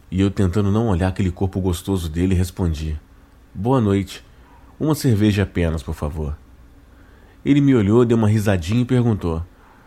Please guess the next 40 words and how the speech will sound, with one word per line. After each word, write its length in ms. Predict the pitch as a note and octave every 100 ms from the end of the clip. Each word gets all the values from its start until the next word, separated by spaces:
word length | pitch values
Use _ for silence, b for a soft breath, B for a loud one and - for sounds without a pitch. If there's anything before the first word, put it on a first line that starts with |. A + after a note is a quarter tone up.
| b b -
"Você 220 | F#2 G#2
tem 160 | G2+
idade 240 | F#2 G#2 F2+
pra 120 | G#2
beber, 320 | F#2+ F#2 C#3
garoto?" 420 | C3+ G#2 E2 - - - B B -
"Desculpa, 380 | A#2 A2+ - G2+
mas 180 | F#2+ F#2
vou 100 | F#2+
precisar 440 | G#2+ G#2 F#2+ G2
olhar 220 | A#2 G#2
sua 120 | G#2+ A2
identidade." 720 | G#2 G2+ G2 D#2 C#2+ C#2+ - _ _ -
Eu 140 | C#3 D3
olhei 240 | C3 C#3
pra 200 | C#3 A2+
ele, 180 | G#2+ A#2+
dei 140 | A2+
uma 120 | A#2+ A#2
risadinha 680 | A#2 G#2 F#2+ E2 G2+ A#2+
e 80 | B2+
entreguei 440 | C#3 C#3 C#3+ G#2+ A#2+
a 40 |
carteira 400 | B2 G#2 A2+ A2+
de 80 | G#2
identidade. 800 | G2 A2 A2 F#2+ D#2 C#2 - - - - -
Ele 140 | A#2+
verificou 600 | A2+ A2+ G#2 G#2+ - A2+
com 160 | A#2 A2
um 40 |
tom 160 | G2 A2
irônico 460 | G2 F#2 G#2 A2+
e 80 | B2
disse: 460 | F#2 E2 D#2+ D#2+ - - b b
"Você 280 | - F#2+ F#2
é 20 |
bem 160 | G#2 A#2+
novinho, 420 | D3+ C3+ A2+ C3+
hein, 80 | C#3+
rapaz? 600 | A#2 G2+ D2 C#2 - -